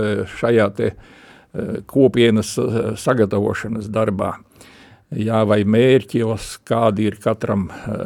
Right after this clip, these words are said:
dalībniekam, e, grupiņai,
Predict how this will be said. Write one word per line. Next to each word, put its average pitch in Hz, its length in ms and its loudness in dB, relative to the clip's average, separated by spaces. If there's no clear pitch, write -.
dalībniekam, 123 960 0
e, 104 80 -10
grupiņai, 120 760 2